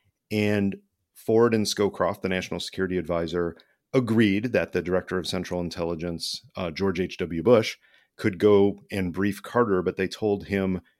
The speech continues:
"Just talk about the outlines of the kinds of briefings he will get after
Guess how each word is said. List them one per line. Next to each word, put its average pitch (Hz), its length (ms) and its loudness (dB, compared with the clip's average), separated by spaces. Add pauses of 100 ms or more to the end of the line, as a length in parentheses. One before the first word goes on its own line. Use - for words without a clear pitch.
(360)
"Just 143 300 0
talk 135 280 0
about 113 220 2
the 95 140 0
outlines 92 880 -2
of 95 240 -6
the 87 80 -6
kinds 104 320 -2
of 87 80 -2
briefings 92 500 -4
he 98 140 -6
will 90 160 -2
get 85 280 -4 (120)
after 95 640 -2